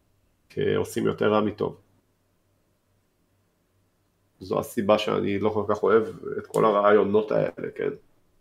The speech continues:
ממשלה עולמית, Great Reset, אה,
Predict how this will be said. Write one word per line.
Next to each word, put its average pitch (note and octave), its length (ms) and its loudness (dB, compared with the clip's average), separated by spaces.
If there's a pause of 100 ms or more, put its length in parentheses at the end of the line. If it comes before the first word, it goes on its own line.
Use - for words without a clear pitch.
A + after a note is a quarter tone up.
(840)
ממשלה - 380 -6
עולמית, F#2+ 500 0
Great F2 360 -6
Reset, - 600 -6
אה, - 60 -18